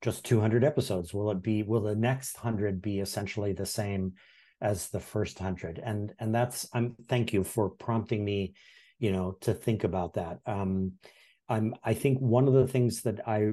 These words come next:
I really wanna think through carefully, um, is the ways, and I know this is probably on your mind as well, Aaron, is, uh, what are the ways that each of these episodes can, in and of themselves, become a spark,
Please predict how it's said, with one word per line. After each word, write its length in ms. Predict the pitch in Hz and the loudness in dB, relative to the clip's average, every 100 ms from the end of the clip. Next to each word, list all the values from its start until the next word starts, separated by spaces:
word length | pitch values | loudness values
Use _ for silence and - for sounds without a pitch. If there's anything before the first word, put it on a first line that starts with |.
| 117 | 0
I 40 | 110 | -2
really 280 | 104 120 | 2 4
wanna 300 | 117 110 110 | 4 4 -2
think 260 | - 110 110 | -4 -6 -8
through 280 | - 110 90 | 0 0 0
carefully, 760 | - 110 107 107 98 95 95 - _ _ _ _ _ - | -2 0 0 0 2 2 0 -4 _ _ _ _ _ -6
um, 320 | 98 98 107 - | -4 -2 -4 2
is 500 | 117 113 104 - - 147 120 - _ _ | 4 6 4 -2 -8 -10 -10 -12 _ _
the 140 | 123 107 | 0 0
ways, 760 | 101 110 123 135 135 - - - | 2 4 6 6 4 -2 -8 -6
and 100 | 127 | -2
I 80 | 120 | 2
know 160 | 131 127 | 4 4
this 220 | 127 131 | 4 0
is 80 | 127 | -4
probably 320 | 120 107 110 | -2 -2 -2
on 120 | 101 | -2
your 120 | 101 | -4
mind 260 | 101 98 95 | -4 -2 -2
as 160 | 92 107 | -2 -2
well, 180 | 98 | -2
Aaron, 300 | 95 104 101 | -2 -4 -4
is, 240 | 101 98 - - - _ - | -6 -8 -12 -20 -20 _ -12
uh, 80 | - - | -12 -2
what 240 | 117 143 | 2 4
are 220 | 151 160 | 4 4
the 120 | 139 | 4
ways 560 | 117 113 110 113 113 - | 2 4 2 0 -2 -4
that 160 | 104 98 120 | -8 -8 -4
each 320 | 120 131 127 | -2 -2 -2
of 120 | 104 | -2
these 280 | 113 113 - 110 | 0 0 -2 -8
episodes 760 | 104 110 - 95 92 - - _ _ _ _ - - | -6 -6 -4 -4 -4 -10 -20 _ _ _ _ -20 -6
can, 400 | 117 117 117 - | -2 0 -2 -2
in 120 | 127 | 0
and 140 | 139 123 | 2 2
of 180 | 110 101 | 0 -2
themselves, 640 | 104 95 - 101 98 92 | -4 -4 -2 0 0 -6
become 400 | - 95 - 98 | -8 -8 -4 -4
a 60 | 92 | -4
spark, 880 | - - - - 123 101 95 - | -10 -14 -16 -2 0 0 -2 -8